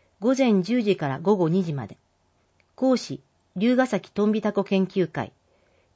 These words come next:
定員、年中以上のお子さんと保護者十組。子供のみの参加はできません。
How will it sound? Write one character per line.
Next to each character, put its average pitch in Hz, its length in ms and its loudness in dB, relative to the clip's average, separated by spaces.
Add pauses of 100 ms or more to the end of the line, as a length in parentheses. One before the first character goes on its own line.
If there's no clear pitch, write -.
定 202 240 2
員、 185 260 0 (160)
年 240 280 2
中 254 240 0
以 254 100 0
上 196 180 2
の 139 140 -2
お 135 60 -6
子 185 100 -2
さ 180 180 -2
ん 175 100 -4
と 156 220 -6 (100)
保 185 180 -2
護 226 100 0
者 - 240 -6 (160)
十 180 140 -6
組。 - 320 -12 (1040)
子 208 160 2
供 262 200 4
の 269 120 2
み 220 80 4
の 147 100 0
参 165 240 -2
加 160 100 -4
は 151 80 0
で 139 120 -6
き 156 100 -6
ま 143 140 -4
せ 143 140 -6
ん。 117 100 -10